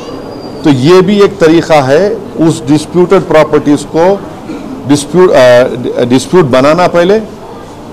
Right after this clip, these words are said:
फिर सर्वे कराना उसका और सर्वे में रिपोर्ट लिख देना कि नहीं, ये वक्फ नहीं है। ऐसे कई मस्जिद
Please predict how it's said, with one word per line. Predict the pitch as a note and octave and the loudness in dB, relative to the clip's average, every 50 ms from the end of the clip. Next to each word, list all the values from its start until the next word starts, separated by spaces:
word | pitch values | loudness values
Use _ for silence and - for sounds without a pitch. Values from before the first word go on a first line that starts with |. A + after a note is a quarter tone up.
| - - - - | -18 -18 -4 -2
फिर | C#3+ | -2
सर्वे | C3+ - - C#3 B2+ C3 D#3+ E3+ | -2 0 0 0 2 2 2 2
कराना | - E3+ E3 E3 E3+ E3+ F3 F3 | 2 2 2 2 2 2 2 2
उसका | F3 D#3 - - G3 F3+ | 0 0 -2 0 0 2
और | E3 | 2
सर्वे | - - D#3 D3+ D#3+ E3 | 2 2 2 4 4 4
में | D#3 D#3 C#3+ | 4 4 2
रिपोर्ट | C#3 C3+ D3 D#3 D3 C#3 | 2 2 2 2 2 2
लिख | C#3+ C3+ | 2 0
देना | C3 C#3 C#3+ D3 | 0 0 0 0
कि | C#3+ C3 C#3+ | 2 0 0
नहीं, | C3 C#3 C#3 C#3 C#3 | 0 0 2 2 4
ये | C#3 C3+ C3 B2+ - - - - - - A#2 | 4 2 2 0 -4 -10 -16 -16 -14 -4 0
वक्फ | C#3+ C#3 - - B2 | 0 0 0 0 -2
नहीं | C3 C3 B2+ | -2 -2 0
है। | A2+ A#2 A2+ - - - - - - - - - - - - - - - - - - - - - - - - - - | -2 -2 -4 -6 -8 -14 -18 -18 -18 -18 -18 -18 -18 -18 -18 -18 -18 -18 -18 -18 -18 -18 -20 -20 -20 -20 -18 -4 0
ऐसे | C3 C#3+ D3 - F3+ E3+ | 0 2 2 2 0 0
कई | D3 - - D#3+ E3 F3 F#3+ G3 F#3+ | -2 -2 -2 0 2 4 4 2 2
मस्जिद | D#3+ C#3+ C#3 C#3 B2 A2 A2+ D#3 E3+ D3 - | 2 2 2 2 0 0 0 0 0 0 -2